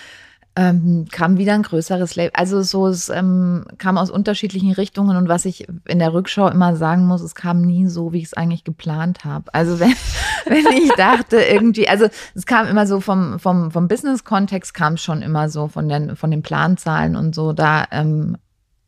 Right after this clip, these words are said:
obwohl ich gar nicht so, also ich bin jetzt kein Zahlen-Nerd und so, aber ich hab ein ganz gutes Gefühl,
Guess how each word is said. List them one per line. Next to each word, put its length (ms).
obwohl 280
ich 160
gar 220
nicht 240
so, 280
also 200
ich 140
bin 120
jetzt 220
kein 320
Zahlen-Nerd 880
und 240
so, 100
aber 140
ich 140
hab 100
ein 60
ganz 240
gutes 400
Gefühl, 500